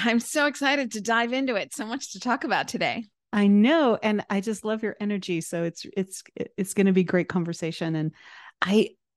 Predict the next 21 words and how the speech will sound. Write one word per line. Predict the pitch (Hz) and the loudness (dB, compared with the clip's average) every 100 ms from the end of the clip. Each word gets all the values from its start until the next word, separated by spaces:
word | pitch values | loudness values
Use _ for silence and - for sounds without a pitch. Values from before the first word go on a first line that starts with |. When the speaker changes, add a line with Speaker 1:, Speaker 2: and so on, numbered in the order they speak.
| _ | _
Speaker 2:
I | 185 | 0
was | 190 185 - | 2 2 2
thinking | 240 233 220 | 2 4 6
about | 175 165 156 | 4 2 -2
this | 160 156 - | -4 -6 -4
and, | 156 151 - | -4 -4 -4
and | 170 160 156 | -4 -4 -6
trying | - 185 185 | -4 0 0
to | |
take | 175 170 | 0 -6
some | - 156 | -6 -4
notes | 147 143 143 - | -2 -2 -4 -6
and | 147 147 | -4 -2
things, | 147 156 156 - | -2 -2 -4 -8
questions | - 170 185 170 | -6 -2 -2 -2
I | 160 | 0
wanted | 156 151 | 0 -2
to | 151 | -2
ask | 151 165 - | -2 -2 -2
you. | 156 | 0
And | 151 151 | 0 -2